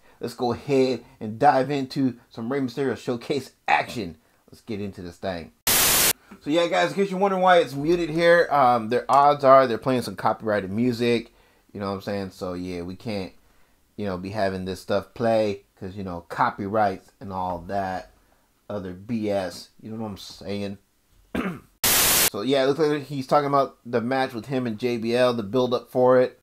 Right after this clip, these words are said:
You know, I, I've never had the opportunity to meet Rey Mysterio live.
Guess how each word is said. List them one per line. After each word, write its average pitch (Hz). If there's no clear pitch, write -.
You 127
know, 131
I, 139
I've 135
never 202
had 208
the 202
opportunity 190
to 127
meet 147
Rey 123
Mysterio 156
live. 120